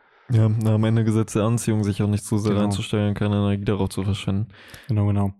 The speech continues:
Speaker 2: Aber ich bin jetzt kein Mensch, der danach so hingehen würde, Alter, du warst es damals, der so respektlos war und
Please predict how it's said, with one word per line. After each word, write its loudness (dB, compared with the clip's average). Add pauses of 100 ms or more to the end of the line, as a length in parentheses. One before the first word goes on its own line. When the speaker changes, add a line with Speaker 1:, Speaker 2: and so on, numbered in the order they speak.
(280)
Speaker 2:
Aber 2
ich -8
bin 0
jetzt -2
kein 0
Mensch, -2
der 0
danach 0
so -2
hingehen 2
würde, 0
Alter, 0
du -2
warst 0
es -6
damals, 0
der -2
so -6
respektlos -4
war 0 (420)
und -6